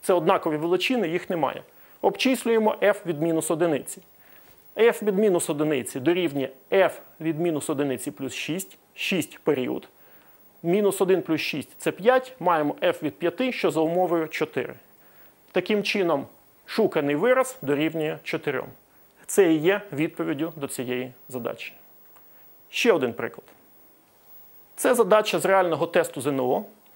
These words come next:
Треба з'ясувати, яку властивість має функція. Y дорівнює два ікс мінус дев'ять, і пропонується п'ять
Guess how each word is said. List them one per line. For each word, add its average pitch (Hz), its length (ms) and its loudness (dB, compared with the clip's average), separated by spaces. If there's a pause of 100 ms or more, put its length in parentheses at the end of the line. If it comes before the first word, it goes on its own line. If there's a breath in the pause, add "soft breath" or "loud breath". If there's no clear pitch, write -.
(260)
Треба 240 260 4
з'ясувати, 208 560 2
яку 180 220 0
властивість 180 560 0
має 190 200 2
функція. 127 560 -4 (320)
Y 190 300 0
дорівнює 160 420 0
два 151 380 2
ікс - 260 -6
мінус 131 260 -2
дев'ять, 233 400 2 (260)
і 277 100 0
пропонується 208 680 2
п'ять 190 500 0